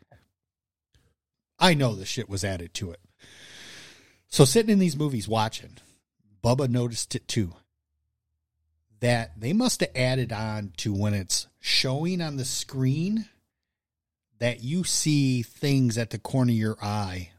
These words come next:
that's not on the screen, like people popping up in the seats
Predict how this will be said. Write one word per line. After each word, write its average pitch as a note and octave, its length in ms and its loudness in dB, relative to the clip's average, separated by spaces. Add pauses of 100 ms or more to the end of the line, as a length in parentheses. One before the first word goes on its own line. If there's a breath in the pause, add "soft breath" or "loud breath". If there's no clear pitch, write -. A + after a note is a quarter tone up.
(180)
that's G#2+ 260 -6
not A2 220 -6
on G#2 180 -8
the G2 120 -12
screen, F#2 580 -6 (960)
like G#2 320 -4
people A#2+ 360 -4
popping G#2+ 420 -4
up G#2+ 220 -8
in G2+ 80 -2
the G2 80 -2
seats - 640 -6